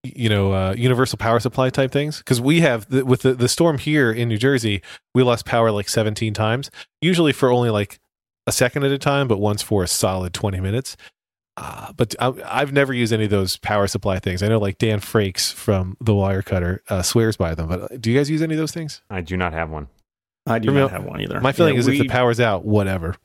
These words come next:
Speaker 1: <laughs>
Speaker 3: we're in the, I mean, we're in the s-, city, basically. I mean, so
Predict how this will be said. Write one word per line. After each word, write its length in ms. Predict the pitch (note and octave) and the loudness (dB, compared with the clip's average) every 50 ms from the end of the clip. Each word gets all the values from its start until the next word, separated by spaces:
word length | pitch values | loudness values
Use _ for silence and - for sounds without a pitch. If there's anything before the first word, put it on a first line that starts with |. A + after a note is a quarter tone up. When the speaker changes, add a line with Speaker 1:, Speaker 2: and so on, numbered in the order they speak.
| - - | -8 -4
Speaker 1:
<laughs> 200 | - - - - B2 | -4 -4 -4 -2 0
Speaker 3:
we're 160 | B2 C3 C#3 | 0 2 2
in 120 | C#3 C3+ C3 | 0 0 0
the, 200 | B2 A#2 A2 G2+ | 0 0 0 -2
I 40 | - | -2
mean, 320 | A#2 A2+ A2+ A2 A2 G#2 | -2 0 0 0 -2 -4
we're 180 | G2 A2+ A2+ A#2 | -2 -2 -2 -2
in 200 | A2+ A#2 A2+ A2 | 0 -2 -2 0
the 60 | G2+ F#2+ | -2 -2
s-, 360 | - - - - - - - _ | -2 -2 -2 -2 -2 -4 -6 _
city, 400 | - - - - G#2+ G#2 G#2+ A2+ | -10 -8 -4 -2 -2 -2 -2 -4
basically. 580 | A2+ G#2+ - A2 G2+ - A#2+ - A2+ A2 G#2+ G#2+ | -4 -4 -4 -4 -2 -2 -4 -2 -2 -2 -2 -2
I 40 | |
mean, 280 | G#2 G2 G#2+ G#2 G2+ G2+ - _ - | -4 -4 -4 -6 -6 -10 -12 _ -10
so 720 | - - G2 F#2+ F#2+ G2+ G2 G2 G2 G2+ G2+ G2 G2+ G#2 | -6 -4 -2 -2 -2 -4 -6 -8 -8 -8 -8 -10 -10 -12